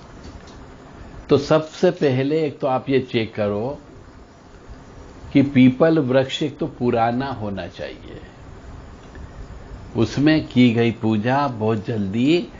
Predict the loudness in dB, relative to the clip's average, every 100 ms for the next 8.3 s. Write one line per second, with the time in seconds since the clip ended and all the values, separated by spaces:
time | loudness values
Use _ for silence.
0 | -18 -16 -4 0 2 0 -4 -6 -4 -8
1 | -6 -10 -10 -14 -16 -20 -20 -20 -20 -20
2 | -20 -20 -20 -18 -18 -18 -18 -20 -20 -20
3 | -20 -20 -20 -20 -20 -20 -20 -20 -18 -16
4 | -16 -16 -16 -16 -16 -18 -18 -18 -18 -14
5 | 0 2 2 4 4 4 4 4 -2 -2
6 | -2 0 0 -2 -2 -2 -2 -2 -4 -2
7 | -2 0 -2 0 2 2 0 -4 -2 2
8 | 2 0